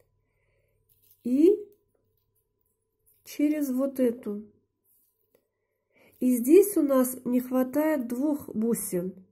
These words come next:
Вот. Набираем две бусинки.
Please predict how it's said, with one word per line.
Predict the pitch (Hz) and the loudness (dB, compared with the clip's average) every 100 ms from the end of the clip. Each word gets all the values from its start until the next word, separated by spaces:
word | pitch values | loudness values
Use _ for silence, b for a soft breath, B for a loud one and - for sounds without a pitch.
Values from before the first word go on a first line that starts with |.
| _ _ _ _ _ _ _ | _ _ _ _ _ _ _
Вот. | 240 214 208 - _ _ _ _ _ - | -6 -6 -6 -18 _ _ _ _ _ -6
Набираем | 226 226 277 294 294 269 | -4 -2 0 2 2 2
две | 226 240 277 | 0 -2 -2
бусинки. | 220 226 220 254 247 247 294 339 | -2 -4 -2 -2 -2 -2 0 0